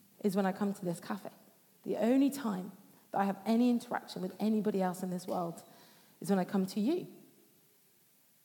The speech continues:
to this coffee shop. You're the only people I speak to all week." And just from there on out, developed the most lovely relationship with Joy. And, um, she became, like, my favorite person.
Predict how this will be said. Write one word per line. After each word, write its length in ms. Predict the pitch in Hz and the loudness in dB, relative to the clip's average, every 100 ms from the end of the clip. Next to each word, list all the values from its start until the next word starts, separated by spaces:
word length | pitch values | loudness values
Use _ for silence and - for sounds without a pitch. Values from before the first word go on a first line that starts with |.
| _ | _
to 120 | - | 0
this 140 | 196 208 | 2 2
coffee 260 | 254 240 | -2 -6
shop. 320 | 214 - - - _ | -6 -6 -8 -20 _
You're 120 | 220 | 0
the 120 | 214 233 | 2 4
only 200 | 233 233 | 2 2
people 300 | 226 - 180 | -2 -2 -4
I 80 | 190 | -4
speak 280 | - 190 - | -6 -10 -8
to 240 | - 165 - - _ _ _ _ - - | -8 -8 -12 -20 _ _ _ _ -20 0
all 160 | 214 190 | 4 6
week." 220 | 185 - - | 6 2 -2
And 300 | 185 180 170 - - - - - - - | -2 -2 -4 -8 -20 -20 -20 -20 -20 0
just 300 | 269 269 - | 4 4 2
from 200 | - 202 | 4 8
there 160 | 196 190 | 8 8
on 120 | 185 | 6
out, 580 | 185 160 175 - - 196 | 4 2 -4 -10 -14 2
developed 360 | 202 190 185 190 | 6 8 8 6
the 60 | |
most 260 | 190 180 - | 2 2 4
lovely 340 | 196 180 170 | 6 6 4
relationship 440 | 170 175 175 - - | 4 2 2 -4 -6
with 80 | |
Joy. 320 | 165 160 147 - | -4 -2 -2 -2
And, 180 | 170 170 | -2 0
um, 280 | 170 170 175 | -2 -4 -4
she 140 | 208 | 0
became, 320 | 175 190 202 | 0 2 2
like, 140 | 190 - | 2 0
my 80 | 180 | -4
favorite 420 | - 180 165 180 | 0 0 0 -2
person. 420 | 180 175 - - | -2 -2 -4 -8